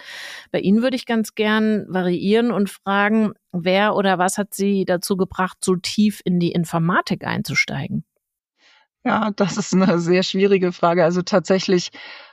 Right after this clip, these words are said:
Speaker 2: habe ich darüber auch im Vorhinein schon nachgedacht und ich habe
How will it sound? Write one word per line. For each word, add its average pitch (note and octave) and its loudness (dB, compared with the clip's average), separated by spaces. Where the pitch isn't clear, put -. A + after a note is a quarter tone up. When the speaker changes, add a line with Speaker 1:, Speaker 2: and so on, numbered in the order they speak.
Speaker 2:
habe G3 2
ich F#3 0
darüber F#3+ 6
auch F3+ -2
im F3 -2
Vorhinein F#3+ 2
schon F3 0
nachgedacht F3 2
und E3 0
ich F#3+ 0
habe B3+ 0